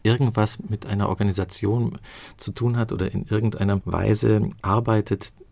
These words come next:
die damit zu tun hat? Sie können auch zum Beispiel ein Gezeitenkraftwerk anrufen in Kanada. Also es geht nicht darum, irgendwelche Bösen zu identifizieren. Aber es geht darum, ein mögliches persönliches Gespräch initiieren zu können.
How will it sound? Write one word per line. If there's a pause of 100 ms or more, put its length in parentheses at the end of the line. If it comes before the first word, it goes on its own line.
(140)
die
damit
zu
tun
hat?
Sie
können
auch
zum
Beispiel
ein
Gezeitenkraftwerk
anrufen
in
Kanada. (300)
Also
es
geht
nicht
darum,
irgendwelche
Bösen
zu
identifizieren. (480)
Aber
es
geht
darum,
ein
mögliches
persönliches
Gespräch
initiieren
zu
können.